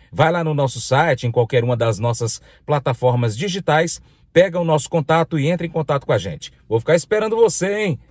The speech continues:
Valeu! Todos nós temos aquele amigo que fala muito, mas nunca nos apoia de verdade. Provavelmente também a gente já foi assim algum dia, né, com algum amigo nosso.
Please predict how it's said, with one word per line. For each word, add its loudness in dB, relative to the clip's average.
Valeu! 0
Todos 6
nós 6
temos 6
aquele 6
amigo 6
que 4
fala 6
muito, 6
mas 4
nunca 8
nos 6
apoia 6
de 6
verdade. 2
Provavelmente 6
também 6
a 6
gente 4
já 6
foi 6
assim 6
algum 6
dia, 6
né, 6
com 4
algum 6
amigo 6
nosso. 4